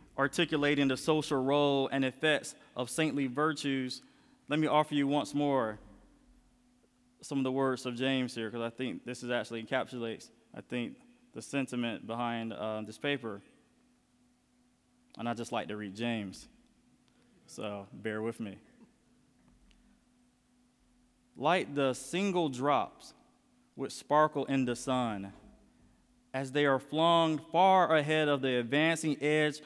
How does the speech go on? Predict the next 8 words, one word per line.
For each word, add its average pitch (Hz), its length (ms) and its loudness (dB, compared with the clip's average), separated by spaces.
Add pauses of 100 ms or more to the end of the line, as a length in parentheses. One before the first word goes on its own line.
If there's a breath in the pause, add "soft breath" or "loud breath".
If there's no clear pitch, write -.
(160 loud breath)
of 135 140 2
a 139 100 6
wave 143 420 4
crest 107 420 -4 (240 soft breath)
or 147 180 6
of 139 80 2
a 135 80 2
flood. 113 540 0